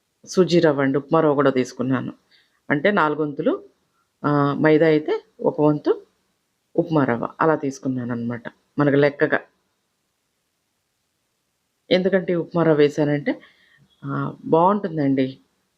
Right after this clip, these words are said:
పూరీల పైన మనం చేస్తాం కదా స్టఫ్, ఆ, ఈ స్టఫింగ్ పెట్టడం కోసమని,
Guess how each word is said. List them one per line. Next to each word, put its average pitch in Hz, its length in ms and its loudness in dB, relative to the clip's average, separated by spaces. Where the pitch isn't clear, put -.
పూరీల 175 360 4
పైన 160 340 2
మనం 151 420 2
చేస్తాం 160 320 2
కదా 151 180 2
స్టఫ్, 156 380 -2
ఆ, 143 440 2
ఈ 139 160 2
స్టఫింగ్ 151 440 -6
పెట్టడం 151 360 -2
కోసమని, 143 540 -2